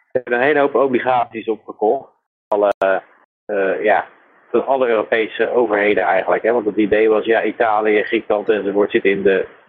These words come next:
problemen. Dus de centrale bank gaat die obligaties opkopen. Maar om eerlijk te zijn moeten ze ook Duitse obligaties kopen, waardoor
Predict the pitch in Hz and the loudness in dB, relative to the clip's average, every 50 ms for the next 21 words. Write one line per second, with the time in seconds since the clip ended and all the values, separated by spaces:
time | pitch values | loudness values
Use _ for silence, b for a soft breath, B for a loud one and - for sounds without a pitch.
0 | _ _ _ _ - - 113 107 98 110 110 131 156 147 120 117 110 - - - | _ _ _ _ -4 -2 -2 0 0 0 0 0 0 0 0 -2 -4 -6 -6 -6
1 | - 110 104 113 110 110 107 104 113 110 - - 113 110 - 104 107 104 110 - | -4 -2 0 0 0 0 0 0 -2 -2 -2 -4 -4 -4 -2 -4 -2 -2 -2 0
2 | 113 120 117 - 117 110 123 120 - - 131 127 131 - - 147 139 120 - - | 0 0 -2 -4 -6 -6 -6 -4 -2 -2 -4 -4 -4 -6 -8 -4 -2 -2 0 0
3 | 123 110 110 - - 135 131 120 127 120 - 131 113 120 127 139 147 147 143 - | -2 -4 -4 -4 -2 -2 0 0 -2 -2 -2 -2 0 0 0 0 -2 -4 -2 -2
4 | 120 123 123 117 131 139 147 139 - - 123 131 127 123 120 113 - 120 117 - | -2 -2 0 0 -2 -2 -2 -4 -6 -6 -2 -2 -2 0 0 0 0 -2 -4 -4
5 | - - - - - 104 110 113 127 123 117 113 113 107 110 107 | -10 -20 -12 -6 -4 -2 -2 0 2 2 2 2 2 2 2 0